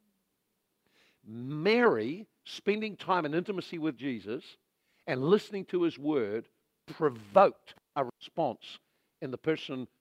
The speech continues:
who does not go for intimacy and just wants to be busy, busy, busy.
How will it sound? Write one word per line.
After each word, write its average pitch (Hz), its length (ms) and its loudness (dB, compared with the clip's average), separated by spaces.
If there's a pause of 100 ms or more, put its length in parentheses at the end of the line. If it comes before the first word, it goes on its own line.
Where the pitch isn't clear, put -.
(160)
who 139 80 -4
does 170 220 -2
not 196 200 0
go 131 140 2
for - 180 -10
intimacy 123 600 -4 (320)
and 135 100 -4
just 165 220 -8
wants 143 240 -4
to 147 100 -8
be 120 160 -8
busy, 117 220 -8
busy, 117 240 -8
busy. 104 260 -6